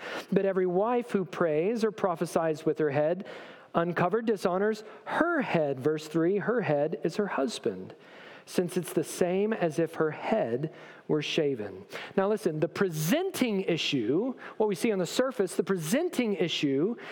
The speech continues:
is whether a person's head is covered or not. But the real issue under the issue,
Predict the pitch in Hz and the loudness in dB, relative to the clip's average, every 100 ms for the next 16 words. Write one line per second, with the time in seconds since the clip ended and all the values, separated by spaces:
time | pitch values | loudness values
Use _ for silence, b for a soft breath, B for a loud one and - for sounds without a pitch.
0 | B B 453 359 233 233 254 302 - 208 | B B 0 2 0 2 0 2 0 0
1 | 294 262 - 185 220 247 - 190 202 240 | 0 0 2 2 2 0 0 2 2 2
2 | 311 277 156 - - - - B B B | 2 2 0 -4 -10 -16 -20 B B B
3 | B B B B B _ _ - 147 160 | B B B B B _ _ -2 0 2
4 | 170 269 294 214 190 - 202 185 185 214 | 2 2 2 0 -2 0 2 2 2 0
5 | 247 254 262 - 277 277 311 | 0 2 0 0 0 2 0